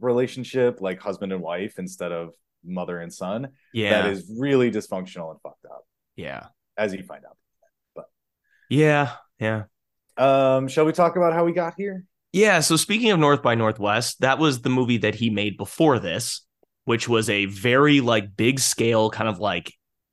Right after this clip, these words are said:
Speaker 2: adventure thriller, uh,
Speaker 1: Yeah.
Speaker 2: with a big budget, was shot in color, just, like,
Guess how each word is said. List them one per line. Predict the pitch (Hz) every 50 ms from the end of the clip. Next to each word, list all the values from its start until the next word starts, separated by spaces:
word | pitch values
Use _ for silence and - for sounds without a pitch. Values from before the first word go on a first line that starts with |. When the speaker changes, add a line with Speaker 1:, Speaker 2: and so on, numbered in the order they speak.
| _ _ _ _ _ -
Speaker 2:
adventure | 110 98 95 95 92 104 104 127 120 - - 127 123 120 117 117 104 -
thriller, | - - - 104 104 110 110 123 127 139 151 156 156 - _ _ _ _ _ _ _ _ _ _ _ _ _
uh, | - 107
Speaker 1:
Yeah. | 98
Speaker 2:
with | 95 107 104
a | 98
big | 104 131 143 160 160
budget, | 123 135 120 127 123 117 123 117 120 110
was | - 110 -
shot | - - - - - 113 110 120
in | 139 143
color, | 120 - 131 120 120 123 123 120 120 120 110
just, | 113 - - 104 95 - - 98
like, | 95 90 85 - -